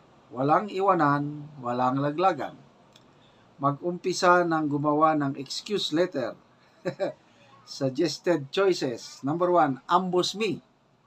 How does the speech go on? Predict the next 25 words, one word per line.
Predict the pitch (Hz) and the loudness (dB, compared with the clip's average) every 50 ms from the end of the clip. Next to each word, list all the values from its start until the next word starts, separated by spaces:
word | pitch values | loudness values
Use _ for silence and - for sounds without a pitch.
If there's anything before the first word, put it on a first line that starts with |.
| _ _ _ _ _ _ _ _ | _ _ _ _ _ _ _ _
Number | 143 156 160 165 165 160 - | -8 -6 -2 -2 -2 -2 0
two, | - 185 170 151 131 - - - | 0 2 2 2 0 -4 -4 2
health | 214 254 254 247 - - | 2 4 4 2 -2 -6
issue. | 220 190 - - 147 113 - - _ _ _ _ _ _ _ _ _ _ _ _ - | -8 -6 -4 -2 -2 -4 -4 -8 _ _ _ _ _ _ _ _ _ _ _ _ -4
Per | 160 156 160 156 165 | 0 0 0 2 2
medical | 190 202 185 190 180 196 180 175 156 | 0 0 0 0 0 2 0 0 2
doctor's | 151 180 175 - _ 180 165 151 139 151 | 0 -2 -4 -4 _ -4 -4 -2 -2 -4
advice. | 139 131 151 175 170 139 110 - - - _ _ 175 | -4 0 2 2 2 2 0 -6 -14 -20 _ _ -4
O | 196 | 2
nga, | 240 285 277 185 | 2 4 4 4
no? | 190 247 349 294 | 2 0 -2 0
Baka | - 175 - 233 208 | -2 0 0 0 0
ganon. | - 170 196 196 190 220 - 349 - _ _ _ _ _ _ _ _ _ _ _ _ _ _ _ _ _ - | 0 0 2 2 2 0 0 -4 -12 _ _ _ _ _ _ _ _ _ _ _ _ _ _ _ _ _ -4
Medical | 139 165 190 185 190 185 185 196 185 175 165 | -2 0 2 2 2 2 4 6 6 6 6
leave | 175 214 247 247 214 165 117 180 156 135 - _ _ _ _ _ _ _ _ _ _ _ _ _ _ _ _ | 6 4 2 0 -2 -4 -6 -10 -14 -18 -20 _ _ _ _ _ _ _ _ _ _ _ _ _ _ _ _
for | 165 165 165 170 - - | -2 -2 -2 -2 -4 -6
treatment | _ 226 247 240 - - 208 208 202 196 190 175 - _ _ _ _ _ _ _ _ _ _ _ _ _ _ _ | _ -4 -4 -4 -4 -6 -2 -2 -2 -2 -2 -6 -12 _ _ _ _ _ _ _ _ _ _ _ _ _ _ _
abroad. | 160 165 165 208 226 226 196 147 107 - - _ _ _ _ _ _ _ _ _ _ _ _ | -4 -2 4 6 6 6 6 2 -2 -6 -14 _ _ _ _ _ _ _ _ _ _ _ _
And | 127 143 147 147 | -10 -8 -8 -6
then, | 143 139 139 131 - - _ _ - | -6 -6 -8 -8 -12 -16 _ _ 0
all | 160 185 196 185 175 | 2 4 4 4 0
of | - 165 165 170 - 147 139 | -2 -4 -4 -6 -6 -2 -2
the | 160 160 143 | -2 -2 -2
above. | 151 156 190 175 151 123 - - - _ _ _ | 0 2 4 4 4 2 0 -8 -20 _ _ _
<laughs> | 120 - | -16 -16